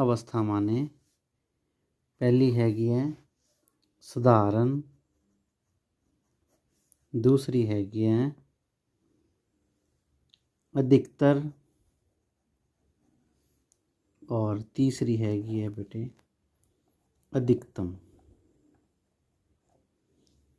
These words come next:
ਜਿਵੇਂ ਇੰਗਲਿਸ਼ ਦੇ ਵਿੱਚ ਆਪਾਂ ਡਿਗਰੀ ਕਰਦੇ ਹਾਂ,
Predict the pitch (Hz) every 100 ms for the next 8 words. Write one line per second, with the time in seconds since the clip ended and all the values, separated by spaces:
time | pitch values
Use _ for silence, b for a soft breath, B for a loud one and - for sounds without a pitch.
0 | _ _ _ _ _ _ _ - 123 123
1 | 123 120 120 123 127 127 123 123 120 120
2 | 113 113 120 127 123 110 117 143